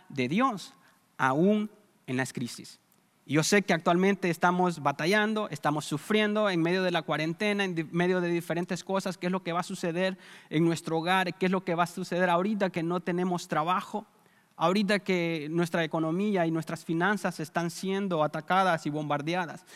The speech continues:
que no sabemos si la siguiente semana vamos a trabajar. Una buena madre es sensible a la voluntad de Dios y va a poder percibir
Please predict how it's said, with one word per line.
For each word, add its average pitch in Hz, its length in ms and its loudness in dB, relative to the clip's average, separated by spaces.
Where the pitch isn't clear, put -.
que 185 120 2
no 208 100 0
sabemos 202 520 0
si 180 120 0
la 165 100 0
siguiente 180 440 -2
semana 170 400 -2
vamos 170 300 0
a 160 40 -10
trabajar. 147 500 -4
Una 156 220 -4
buena 180 240 2
madre 175 480 2
es 139 120 -8
sensible 175 580 -4
a 165 40 -2
la 165 100 0
voluntad 151 400 -4
de 147 100 -4
Dios 127 320 -10
y 131 40 -6
va 139 80 -2
a - 80 -10
poder 170 220 0
percibir 175 600 -2